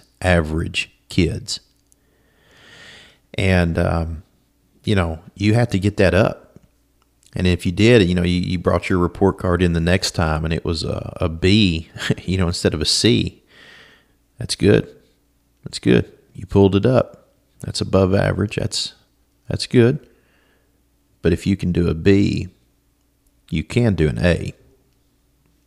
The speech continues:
And that's really what you're capable of. So I was kind of in one of those households where what was, what was expected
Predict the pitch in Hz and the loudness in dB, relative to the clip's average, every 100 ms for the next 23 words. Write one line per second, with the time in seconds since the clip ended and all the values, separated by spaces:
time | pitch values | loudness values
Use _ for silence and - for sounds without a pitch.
0 | _ _ _ - 85 82 - 101 110 80 | _ _ _ -8 -4 -4 0 2 4 4
1 | 76 - 65 - 92 - - 64 - - | 2 0 -6 -4 -4 -6 -12 -12 -10 -10
2 | - - _ _ _ _ _ _ - 92 | -12 -20 _ _ _ _ _ _ 2 4
3 | 90 - - - - - - 123 156 170 | 4 2 -12 -20 -20 -16 2 6 8 6
4 | 110 - 104 90 - - 107 95 95 95 | 4 2 2 2 -2 -6 -2 0 2 2
5 | 92 92 85 - - _ _ _ _ - | 4 4 2 -2 -10 _ _ _ _ -20
6 | _ - - 104 92 - 92 87 85 - | _ -4 2 2 2 0 0 2 -2 -6
7 | - 85 85 85 85 85 101 _ _ - | 0 4 4 4 2 -2 -10 _ _ -20
8 | - - _ _ _ _ _ 87 90 107 | -20 -20 _ _ _ _ _ -2 4 4
9 | 110 101 92 - - 95 98 - 101 - | 6 4 4 -2 -6 -2 0 2 0 -2
10 | - - - - - 104 107 - 73 - | -8 -4 -2 -2 2 2 2 -2 -2 -4